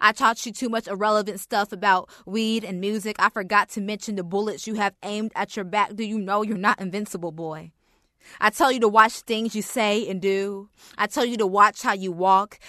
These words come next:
To speak with your chin up is useless. You don't hear me anymore.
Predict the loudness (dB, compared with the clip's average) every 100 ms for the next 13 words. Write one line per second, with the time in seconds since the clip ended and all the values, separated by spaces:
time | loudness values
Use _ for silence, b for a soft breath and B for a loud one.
0 | B -12 -8 -10 -8 -8 -6 -4 -4 -2
1 | -4 -6 -12 -10 -10 -12 -14 -16 -18 -20
2 | _ _ _ -10 -4 -2 -2 -4 -4 -6
3 | -6 -8 -8 -6 -8 -10 -14